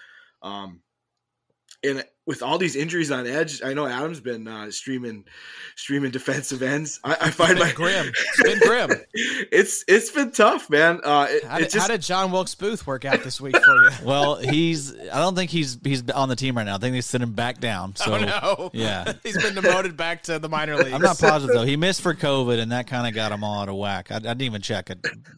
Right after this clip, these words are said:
Speaker 3: Um,
Speaker 2: <laughs>
Speaker 3: Jonathan Cooper's been great. That's been awesome.
Speaker 2: There you go.
Speaker 1: Yep.
Speaker 3: Charles Harris has been good.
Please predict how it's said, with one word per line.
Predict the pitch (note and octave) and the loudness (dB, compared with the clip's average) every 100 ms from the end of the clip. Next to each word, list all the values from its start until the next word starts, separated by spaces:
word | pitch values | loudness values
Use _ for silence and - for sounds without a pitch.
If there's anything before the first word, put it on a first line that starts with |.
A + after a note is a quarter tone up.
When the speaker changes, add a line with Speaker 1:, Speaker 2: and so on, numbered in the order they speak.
| - | -4
Speaker 3:
Um, | G#3 G3 F#3+ - | -4 -4 -6 -10
Speaker 2:
<laughs> | _ | _
Speaker 3:
Jonathan | A#2 C#3+ F3+ | -2 0 0
Cooper's | E3 F3+ F3 | 0 2 2
been | D3+ E3 | 0 -2
great. | D3 D3+ E3+ - | 0 0 0 -4
That's | B2+ | -6
been | - C#3+ | -2 0
awesome. | C3 C#3 D3 D3 | 0 0 -2 -6
Speaker 2:
There | C3 | -8
you | B2+ | -8
go. | C3 D3 | -6 4
Speaker 1:
Yep. | D#3+ | 4
Speaker 3:
Charles | D#3+ C3 C3 | 4 0 0
Harris | C#3 D3 C#3+ | 0 0 -2
has | C#3 | -4
been | D3 D3 | -4 -4
good. | C#3 D3 D3+ D3 | 0 2 2 -2